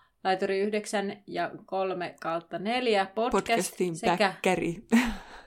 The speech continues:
Speaker 1: No sekin vielä löytyy. Elikkä meiltä löytyy sivu ja sit se ryhmä sieltä, eli päkkäri, minne voi käydä jakamassa vaikka parhaat meemit tai jotain hauskaa.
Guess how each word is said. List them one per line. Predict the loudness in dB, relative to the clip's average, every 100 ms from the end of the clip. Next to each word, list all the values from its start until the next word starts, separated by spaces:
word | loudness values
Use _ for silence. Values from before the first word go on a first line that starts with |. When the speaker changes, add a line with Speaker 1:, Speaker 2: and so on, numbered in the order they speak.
| -20 -20 -6
Speaker 1:
No | -4
sekin | 0 0 0 -4 0
vielä | 2 4 4
löytyy. | 2 0 -2 -2 0
Elikkä | 0 0 0
meiltä | 2 4
löytyy | 4 4 2
sivu | 2 0 2
ja | 0
sit | 0 -4
se | -2 -2
ryhmä | -2 -4 -6
sieltä, | -6 -6 -6
eli | -8 -6
päkkäri, | -8 -8 -4 -4 -4
minne | -8 -4
voi | 0 4
käydä | 6 8
jakamassa | 8 6 6 2 2
vaikka | 2 2
parhaat | 8 10 10 8
meemit | 4 4 4 2 2
tai | 2
jotain | 4 2
hauskaa. | 2 2 2 6 8 6